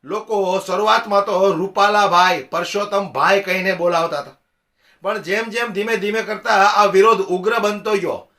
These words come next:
એમ તું તડાક થવા મળી, એમની જૂની પોલો ખુલવા મળી. મેં તો કંઈક એવું પણ સાંભળ્યું હતું કે પરસોત્તમ રૂપાલાએ એક સમયે જ્યારે સ્કૂલમાં ટીચર હતા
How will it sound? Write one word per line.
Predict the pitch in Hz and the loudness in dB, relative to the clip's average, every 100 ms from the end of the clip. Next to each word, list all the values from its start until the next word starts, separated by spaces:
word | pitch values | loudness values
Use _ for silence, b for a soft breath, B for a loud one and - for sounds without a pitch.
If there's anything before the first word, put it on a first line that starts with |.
| b b - | b b -12
એમ | 202 240 | -10 -10
તું | - 214 247 - | -12 -8 -8 -8
તડાક | 208 226 233 - | -2 0 0 -2
થવા | 180 220 226 | -2 0 0
મળી, | 214 185 - _ _ _ _ | 0 -2 -6 _ _ _ _
એમની | 175 214 233 240 | -12 -10 -8 -10
જૂની | 160 190 240 | -6 -6 -4
પોલો | 240 - 202 220 240 | -6 0 2 4 2
ખુલવા | - 214 233 233 | 0 -2 0 0
મળી. | 240 226 185 - _ _ _ | -2 -4 -6 -12 _ _ _
મેં | 139 175 | -16 -12
તો | 208 | -8
કંઈક | 214 196 | -6 -2
એવું | 214 220 | 0 0
પણ | 240 | -4
સાંભળ્યું | 214 202 214 233 | -2 -2 -2 -4
હતું | 240 226 | -8 -6
કે | 220 | -6
પરસોત્તમ | 220 196 196 220 220 220 | -4 -4 -2 -2 -2 -2
રૂપાલાએ | 185 190 214 208 196 208 220 | -2 -2 0 2 4 2 0
એક | 226 175 202 - | 0 0 -2 -2
સમયે | 196 208 208 185 | -4 -2 0 0
જ્યારે | 175 185 196 | 0 2 0
સ્કૂલમાં | 202 - 185 202 208 208 196 | -2 -2 0 2 2 -2 -4
ટીચર | 185 - 233 | -10 -6 -2
હતા | 214 214 185 - | -2 0 -2 -4